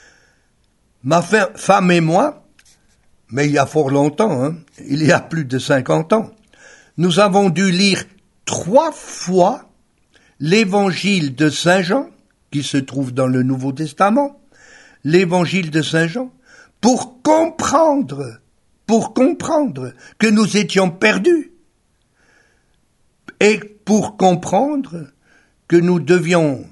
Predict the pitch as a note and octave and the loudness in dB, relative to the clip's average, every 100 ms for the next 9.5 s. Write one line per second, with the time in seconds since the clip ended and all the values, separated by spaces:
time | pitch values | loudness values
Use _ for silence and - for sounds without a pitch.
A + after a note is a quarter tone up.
0 | _ _ F3+ F3+ - - G3+ - - - | _ _ -2 -2 -4 -2 -2 -6 -12 -4
1 | C4 F3 F#2 _ _ _ C3+ D#3 D#3+ - | -4 -4 -10 _ _ _ -2 0 0 -2
2 | - F3+ F3+ E3+ D3+ - F3+ F3+ F3+ D3 | 2 2 2 -2 -2 0 0 0 0 0
3 | B2 D3 F3 F3 F3 E3+ F3+ F3 E3 A#2+ | -2 -2 -2 -2 -8 -2 0 2 2 0
4 | - _ _ _ _ _ _ F3 F3 B2+ | -8 _ _ _ _ _ _ 2 2 0
5 | - _ - D3+ C#3+ E3+ D#3 D#3 B2+ C#3 | -6 _ -4 -2 0 0 2 0 0 -2
6 | C#3 D3+ C3+ G3+ B3+ - - F#3 E3 - | -2 -4 -4 -4 -4 -8 -2 -2 -2 -12
7 | _ _ _ _ - A3 A#3+ A#3 - F#3 | _ _ _ _ -2 0 2 -2 0 2
8 | F#3 F#3 - - E3 C#3+ C#3 C#3 C#3+ E3+ | 2 -2 -14 0 2 2 0 0 2 4
9 | G3 C#3+ G2+ - | 4 2 -2 -10